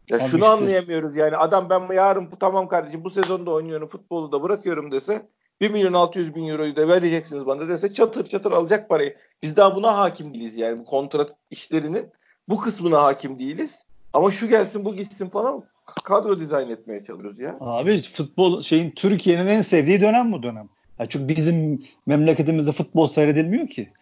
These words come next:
Speaker 2: Şimdi ben desem ki, "Bak Atalanta Inter maçı var. Aa, iki sıfır geriye düştü Atalanta. Çok yoruldular." falan diye başlasam adam beni dinlemez. Kafasını başka yere çevirir. Çünkü futbolla bir ilgisi yok adamın.
Speaker 1: Tabii, tabii.
Speaker 2: O, o, yani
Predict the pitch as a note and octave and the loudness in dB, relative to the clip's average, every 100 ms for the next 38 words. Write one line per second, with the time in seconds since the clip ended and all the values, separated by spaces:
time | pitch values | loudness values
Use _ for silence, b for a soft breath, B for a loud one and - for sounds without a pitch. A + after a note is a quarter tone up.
0 | _ _ - D#3+ F3 F3 F3 C4 B3 G3 | _ _ -4 2 4 6 4 4 0 0
1 | F#3 F#3 E3+ F3 F3+ E3+ F#3+ F#3 G3 F#3+ | 0 2 2 4 4 0 -6 -2 0 0
2 | F#3 F#3 G#3 E3+ - _ _ _ - F#3+ | -2 -2 0 0 -2 _ _ _ 2 4
3 | G3+ F#3+ G#3+ F#3 F3 F#3 F#3 G3+ F#3+ F3 | 4 0 -6 -14 -14 -10 -6 -6 -8 -10
4 | - E3+ D#3+ D#3+ D3+ C#3+ C#3+ G#3+ D3+ E3+ | -6 -4 -4 -6 -8 -12 -10 -8 -8 -8
5 | E3 C#3 D#3 D#3 F#3+ F#3+ F3+ F3 E3+ E3+ | -8 -8 -10 -8 -4 -4 -6 -8 -6 -8
6 | - D#3 B3 A#3 B3 C4 A#3+ B3 G#3 C4+ | -10 -14 -10 -6 -6 -6 -6 -6 -6 -6
7 | E4+ F#4 - A#3 B3 D4 C4 B3 - D#4+ | -6 -8 -10 -12 -14 -12 -2 -2 -2 -4
8 | E4+ - A#3+ D#4+ D4 B3 - G#3+ E4 E4+ | -4 -4 -6 -6 -8 -6 -4 0 2 4
9 | C4 E3+ C3+ B2 - A2+ A2 C#3 C#3 C#3+ | 4 0 -6 -12 -14 -14 -2 -2 -2 -6
10 | E3+ - F#3 G#3 G3 G#3 | -2 -2 2 4 6 4